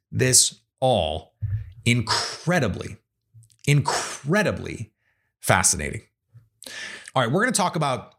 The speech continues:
some changes that this team needs to make on defense coming up here in just a second. But before we do, today's episode brought to you by our friends at Prize Picks. Prize Picks is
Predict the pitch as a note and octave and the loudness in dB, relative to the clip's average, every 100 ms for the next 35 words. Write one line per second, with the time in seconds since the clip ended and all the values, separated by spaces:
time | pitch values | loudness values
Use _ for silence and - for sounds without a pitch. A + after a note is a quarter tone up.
0 | - - C#3+ - D#3+ C#3+ C3 B2 A2+ C#3 | -4 0 2 2 2 0 -2 -2 2 2
1 | - D3 B2 B2 A2+ - A#2+ A#2 - A#2 | 4 2 0 0 2 2 0 -2 -2 -2
2 | A2 G#2 F#2+ B2+ A#2+ G2+ - B2 A#2 G2+ | 0 0 0 0 0 0 0 0 -2 -2
3 | A2 G2+ A2 G#2+ A2+ G2 F#2 A2 A2+ E3+ | -2 0 2 4 4 2 0 -2 -2 -2
4 | E3+ C#3 G#2+ - - - - - - G3 | 0 0 -2 -4 -12 -16 -14 -10 0 2
5 | F#3+ D#3+ F3+ C#3 E3+ E3 D3+ C3+ A#2+ C#3 | 2 0 0 0 0 0 -2 -2 0 -2
6 | A#2+ - B2+ - B2+ B2 A2+ G2+ - B2 | 0 0 -2 0 0 2 0 -2 0 0
7 | F#2+ - F3 F3+ E3 - D3+ C3+ | 0 0 0 0 0 0 2 0